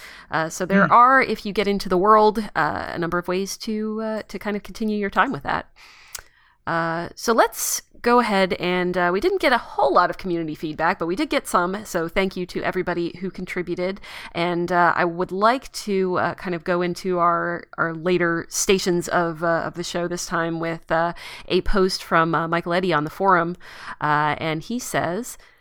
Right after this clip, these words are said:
Speaker 1: "Tales of Vesperia is a comfort food R P G and a great demonstration of Tales games to this day since. It knows exactly what it is and delivers on an almost annual basis now, but back in two thousand nine, this game was the perfect conclusion to an arc of seeing Symphonia create a path to success,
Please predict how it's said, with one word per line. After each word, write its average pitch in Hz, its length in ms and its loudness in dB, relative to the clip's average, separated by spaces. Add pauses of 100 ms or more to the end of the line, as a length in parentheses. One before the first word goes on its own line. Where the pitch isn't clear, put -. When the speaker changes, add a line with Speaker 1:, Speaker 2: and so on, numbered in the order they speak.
(340)
Speaker 1:
"Tales 254 280 4
of 302 80 -4
Vesperia 240 640 2
is 196 160 -2
a 180 80 0
comfort - 420 -4
food 165 220 0
R 156 160 2
P - 160 -8
G 160 260 -4
and 180 140 -2
a 165 60 -2
great 208 280 0
demonstration 196 640 -2
of - 140 -4
Tales 165 320 -2
games 175 300 -4
to - 80 -12
this 165 180 -8
day 160 160 -6
since. - 460 -8 (400)
It 220 80 6
knows 196 220 4
exactly 220 420 4
what 185 120 6
it 165 120 0
is 160 200 -2
and 170 160 -2
delivers 214 440 2
on 180 100 4
an 175 160 2
almost 220 380 6
annual 180 320 2
basis 147 400 -4
now, 190 520 2
but 233 160 2
back 233 220 4
in 294 80 4
two 240 160 0
thousand 180 300 4
nine, 220 260 6
this 208 140 -2
game 185 180 0
was 170 140 -4
the - 80 -8
perfect - 420 -4
conclusion 185 540 -2
to - 160 -4
an 160 120 -4
arc 196 300 2
of 180 100 -6
seeing 170 300 -2
Symphonia 214 640 2
create 180 300 -2
a 139 40 -2
path - 380 0
to 226 100 -6
success, 226 560 -2